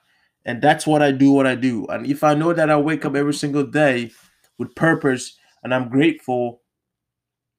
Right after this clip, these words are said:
and I do everything that I'm supposed to do on that day, knowing that I've given my best, then I have no worries. But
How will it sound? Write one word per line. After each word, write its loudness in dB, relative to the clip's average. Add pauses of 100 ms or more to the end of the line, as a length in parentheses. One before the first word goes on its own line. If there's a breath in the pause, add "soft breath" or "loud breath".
(1080)
and 0
I 4
do 6
everything 0
that 0
I'm -2
supposed -4
to -10
do -2
on -6
that 2
day, -6 (460 loud breath)
knowing 0
that 2
I've 2
given 2
my 2
best, 0 (600)
then 2
I 2
have 4
no 0
worries. -4 (4000)
But 2